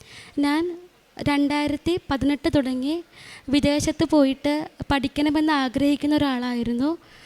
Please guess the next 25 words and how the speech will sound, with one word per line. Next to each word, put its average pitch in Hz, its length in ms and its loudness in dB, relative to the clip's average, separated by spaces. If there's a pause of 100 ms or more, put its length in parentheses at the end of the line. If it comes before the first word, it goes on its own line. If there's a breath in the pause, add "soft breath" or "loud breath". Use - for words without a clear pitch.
(240 loud breath)
പക്ഷേ 302 220 -2
പല 311 160 0
കാരണങ്ങളാൽ 302 600 0
എനിക്ക് 285 240 0
രണ്ടായിരത്തി 277 460 -2 (360)
പതിനെട്ടിൽ 269 420 -2
ഇന്ത്യക്ക് 269 380 -2 (100)
പോകാൻ 262 240 0
പറ്റിയില്ല. 254 480 -6 (520 loud breath)
ഞാൻ 311 200 6
ഡിപ്ലോമ 302 440 6
എഞ്ചിനീയർ 294 420 4
ആയിരുന്നു. 277 560 2
അപ്പോൾ 277 160 0
ഞാൻ 294 320 0 (120)
ഉടനെ 285 260 4
തന്നെ 294 400 0 (420 loud breath)
എൻ്റെ 294 240 2
എഡ്യൂക്കേഷൻ 311 540 2
അപ്ഗ്രേഡ് 269 340 0
ചെയ്യാൻ 294 260 2
വേണ്ടിയിട്ട് 277 640 0
ബിടെക്കിന് 277 540 0
ജോയിൻ 269 340 4
ചെയ്തു. 269 400 0